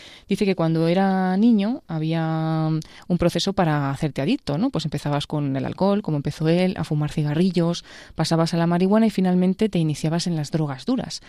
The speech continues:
Pero dice que los chicos de hoy se saltan los preliminares y se inician con las drogas más peligrosas,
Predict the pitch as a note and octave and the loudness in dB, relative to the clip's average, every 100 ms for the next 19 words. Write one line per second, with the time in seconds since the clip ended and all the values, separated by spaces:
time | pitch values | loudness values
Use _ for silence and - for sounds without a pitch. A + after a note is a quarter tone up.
0 | - - - F3+ F3+ - A#3+ G#3 - E3 | -20 -20 -4 2 2 2 2 0 0 -4
1 | - G#3 A3+ G3+ G#3+ A3+ A#3+ F3 - F3+ | -2 -2 0 0 0 0 0 -2 -2 -2
2 | G#3 F3+ - D3+ C#3 C#3 A3+ A3 D#3 D#3 | 0 0 -2 -4 -2 -2 -2 -2 -4 -6
3 | - D3+ D#3 F3+ F3 F3 D3 D#3+ E3+ E3+ | -4 -4 -2 -2 -2 -2 -2 -2 -2 0
4 | E3 - E3 C#3 C#3 B2+ F3 - | -2 0 -2 -2 -4 -6 -12 -16